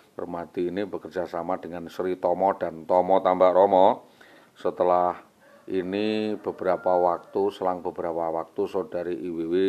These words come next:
disekap di rumah Saudara Tomo. Jadi klarifikasi pers ini mohon menjadi perhatian bersama bahwa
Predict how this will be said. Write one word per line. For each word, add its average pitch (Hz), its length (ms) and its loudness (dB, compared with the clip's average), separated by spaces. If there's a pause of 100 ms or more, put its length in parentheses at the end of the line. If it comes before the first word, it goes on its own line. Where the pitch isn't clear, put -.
(120)
disekap 80 880 -2
di 87 80 -10
rumah 82 320 -6 (640)
Saudara 90 560 2
Tomo. 90 480 2 (720)
Jadi - 240 -4
klarifikasi 92 800 0
pers 90 320 -2
ini 101 320 -4
mohon 95 400 0
menjadi 90 400 -4
perhatian 90 480 0
bersama 82 480 -4
bahwa 87 560 0